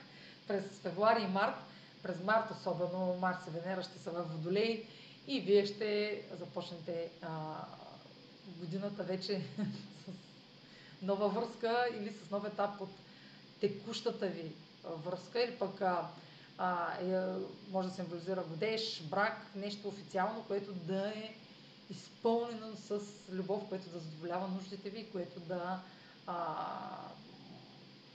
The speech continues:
да, да ви вдъхновява и да ви носи удовлетворение. Но повече за този цикъл проследете в, а, а, отделния материал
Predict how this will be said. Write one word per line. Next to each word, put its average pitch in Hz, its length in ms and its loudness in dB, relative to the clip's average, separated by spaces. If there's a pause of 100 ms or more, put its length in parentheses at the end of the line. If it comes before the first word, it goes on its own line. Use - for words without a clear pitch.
(420)
да, 165 220 -2 (120)
да 175 80 -4
ви 175 100 -4
вдъхновява 165 720 -2 (460)
и 262 100 -2
да 202 80 2
ви 196 100 0
носи 190 280 -2
удовлетворение. 170 800 -2
Но 320 100 -4
повече 226 260 -2
за 180 140 -2
този 196 460 -2 (520)
цикъл 214 540 2
проследете 202 540 0
в, 214 160 -2 (140)
а, 190 240 4 (160)
а, 185 120 2
отделния 196 500 2
материал 175 380 0